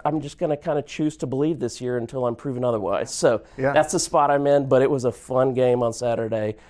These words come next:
Speaker 2: Yeah.
Speaker 1: Always fun to beat Bama,
Speaker 2: Yeah.
Speaker 1: uh, no matter what the team is.
Speaker 2: Yeah.
Speaker 1: Um, just good to see them lose. But when you see
Speaker 2: Right.
Speaker 1: Texas being the, uh, victor, that's special.
Speaker 2: Yeah.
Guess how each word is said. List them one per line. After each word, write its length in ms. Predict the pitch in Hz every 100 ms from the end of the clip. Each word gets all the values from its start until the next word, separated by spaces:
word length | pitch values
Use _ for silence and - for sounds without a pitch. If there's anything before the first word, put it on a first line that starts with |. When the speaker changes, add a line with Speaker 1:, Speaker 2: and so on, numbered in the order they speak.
| -
Speaker 2:
Yeah. 60 | 104 -
Speaker 1:
Always 340 | 120 131 127
fun 220 | - 123
to 80 | 120
beat 260 | 120 120 - _ _ _
Bama, 440 | 131 110 110 110 104 - -
Speaker 2:
Yeah. 220 | 131 139
Speaker 1:
uh, 320 | 131 117 113 113
no 120 | 113
matter 180 | 117 110
what 140 | 143
the 60 | -
team 220 | 110 98
is. 300 | 95 - -
Speaker 2:
Yeah. 180 | 135 131 123
Speaker 1:
Um, 440 | 117 110 107 107
just 180 | 110 -
good 120 | 120
to 60 | 98
see 180 | 135
them 180 | 117 110
lose. 300 | 113 101 92
But 160 | - -
when 180 | 113 110
you 80 |
see 200 | 104 127
Speaker 2:
Right. 100 | 110
Speaker 1:
Texas 500 | 131 120 - 117 107
being 360 | - 117 107 107
the, 240 | 107 107
uh, 180 | 107 107
victor, 320 | 104 110 107
that's 260 | 107 104 -
special. 540 | - - 104 - 95 _
Speaker 2:
Yeah. 380 | 123 131 117